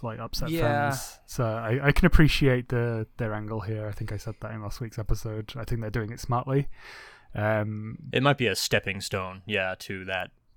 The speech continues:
Speaker 2: more open range, 'cause, like, even if Pokemon is getting a little stale for people like me, uh, I haven't heard nearly as many people complaining about that as people who were complaining that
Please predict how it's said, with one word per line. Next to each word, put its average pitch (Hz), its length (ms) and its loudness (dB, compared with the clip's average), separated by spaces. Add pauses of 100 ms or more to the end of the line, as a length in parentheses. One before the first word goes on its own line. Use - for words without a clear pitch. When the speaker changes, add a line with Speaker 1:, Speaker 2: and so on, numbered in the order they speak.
Speaker 2:
more 117 300 2
open 101 420 0 (640)
range, 95 500 -2
'cause, - 480 -10
like, - 200 -6 (100)
even 143 320 -2
if 120 160 0
Pokemon 98 480 -4
is 90 80 -10
getting 95 480 -8
a 120 60 -8
little 98 260 -8
stale 123 460 -4
for - 120 -10
people 123 280 -4
like 120 240 -2
me, 120 320 -6 (560)
uh, 104 260 0
I 135 80 4
haven't 123 280 2
heard 107 180 0
nearly 101 400 -2
as 92 100 -8
many 95 140 -6
people 92 240 -8
complaining 95 420 -6
about 92 160 -8
that 90 220 -10
as 87 240 -14
people 98 240 -8
who 95 60 -12
were 92 60 -10
complaining 92 500 -10
that 90 160 -10